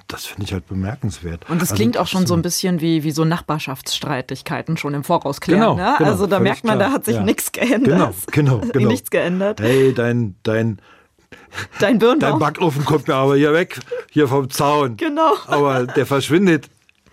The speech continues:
Speaker 2: Sag das mal, Frau Holle.
Speaker 1: Ja.
Speaker 2: Sorry, andere Geschichte. <laughs> Ist das Mittelalter? Nein, ich weiß es nicht. Ja,
Speaker 1: Ja.
Speaker 2: aber es ist wirklich total spannend. Äh,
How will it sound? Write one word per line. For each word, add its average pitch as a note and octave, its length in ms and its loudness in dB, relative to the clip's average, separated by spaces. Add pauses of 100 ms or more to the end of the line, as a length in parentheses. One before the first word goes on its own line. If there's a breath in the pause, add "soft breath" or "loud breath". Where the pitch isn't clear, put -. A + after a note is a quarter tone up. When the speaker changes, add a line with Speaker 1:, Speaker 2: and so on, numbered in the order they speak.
(320 loud breath)
Speaker 2:
Sag C#3+ 240 -2
das F3 160 -2
mal, G3 120 0
Frau F#3+ 220 0
Holle. E3 200 -2 (140)
Speaker 1:
Ja. C3+ 300 2
Speaker 2:
Sorry, A2+ 100 -10 (120)
andere G#3 320 2
Geschichte. G3 420 0
<laughs> C#4 520 2
Ist - 180 -2
das G#3+ 140 2
Mittelalter? F#3+ 560 0
Nein, E3+ 140 2
ich D#3+ 120 -2
weiß E3 180 0
es D3+ 140 -6
nicht. D#3 160 -4 (200 loud breath)
Ja, G3+ 80 -2
Speaker 1:
Ja. A#3+ 140 2
Speaker 2:
aber A3+ 100 2
es - 120 -2
ist E3+ 60 -2
wirklich F#3+ 240 0
total G#3 420 -2
spannend. A3+ 480 -2
Äh, - 160 0